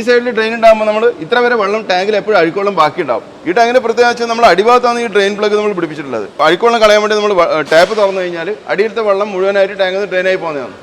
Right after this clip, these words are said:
നമ്മൾ വീട്ടിലൊരു ടാങ്ക് വെക്കുമ്പോൾ അതിന് പ്രത്യേക ഒരു തറ കെട്ടോ അല്ലെങ്കിൽ ഒരു st-, ഏഹ്, ഇരുമ്പിൻ്റെ സ്റ്റാൻഡ് ഉണ്ടാക്കി വെച്ചിട്ട് വേണം ടാങ്ക് നമ്മൾ ഉയർത്തി വെക്കാൻ വേണ്ടി.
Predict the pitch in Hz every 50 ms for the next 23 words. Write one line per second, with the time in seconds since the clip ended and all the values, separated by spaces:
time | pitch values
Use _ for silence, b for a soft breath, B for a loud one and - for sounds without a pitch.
0 | - 156 180 208 220 190 190 202 226 196 220 240 240 - 220 208 196 196 196 208
1 | 202 175 208 208 185 175 185 202 202 190 175 156 185 196 202 202 196 202 196 160
2 | 147 160 175 180 160 180 180 180 175 170 170 170 170 180 180 190 185 - - 151
3 | 147 147 151 151 147 151 151 170 180 180 202 196 - 180 156 160 165 165 170 165
4 | 143 165 170 160 147 147 170 165 156 156 156 160 151 - - - - 139 139 151
5 | 160 175 175 156 160 170 156 147 151 139 175 160 143 156 147 139 123 113 113